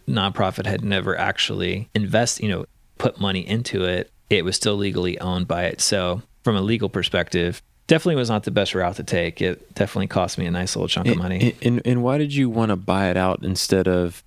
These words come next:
Speaker 2: was it because your interests were changing? Why did you wanna buy it out instead of continuing to use that to fund No Think Act?
Speaker 1: Yeah, because once again, it just got back to needing to focus and do one thing.
Speaker 2: One thing, okay.
Speaker 1: And I wasn't running, I, number one, uh, the nonprofit was,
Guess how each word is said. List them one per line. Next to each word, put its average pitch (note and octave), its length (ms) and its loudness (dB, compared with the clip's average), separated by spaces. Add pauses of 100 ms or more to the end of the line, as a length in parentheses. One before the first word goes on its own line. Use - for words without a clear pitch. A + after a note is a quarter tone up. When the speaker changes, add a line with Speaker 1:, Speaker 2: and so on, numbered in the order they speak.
Speaker 2:
was G#2+ 180 4
it A2+ 100 0
because A2+ 300 2
your F2 100 2
interests G#2+ 340 0
were A#2+ 60 0
changing? B2+ 460 0
Why A#2 180 4
did A#2+ 80 -4
you B2+ 80 2
wanna A#2 220 2
buy F#2+ 200 2
it F#2+ 60 4
out F#2+ 100 2
instead - 260 2
of F2 120 2 (160)
continuing F#2+ 460 2
to F2+ 60 0
use F2+ 260 2
that F2 240 0
to E2+ 100 -2
fund E2+ 460 0
No E2+ 120 2
Think F2 220 -2
Act? F2 260 -2 (120)
Speaker 1:
Yeah, D3 360 4
because C3 380 2
once D3 180 2
again, A2+ 300 4
it G#2 60 2
just G#2+ 180 0
got G#2 240 4
back G2+ 240 4
to G2 260 0
needing G2 340 0
to - 120 -4
focus - 680 -2 (100)
and G2 120 2
do F2+ 160 -2
one F2+ 260 0
thing. F2+ 320 0
Speaker 2:
One F#2+ 120 4
thing, F2+ 200 0
okay. G2+ 140 2
Speaker 1:
And F#2+ 440 2 (260)
I C3 160 8
wasn't B2+ 420 2
running, G#2+ 500 2
I, A2 240 2
number B2+ 260 2
one, A2 480 0
uh, G2+ 520 2
the A#2 140 0
nonprofit A2 600 2
was, G#2+ 280 0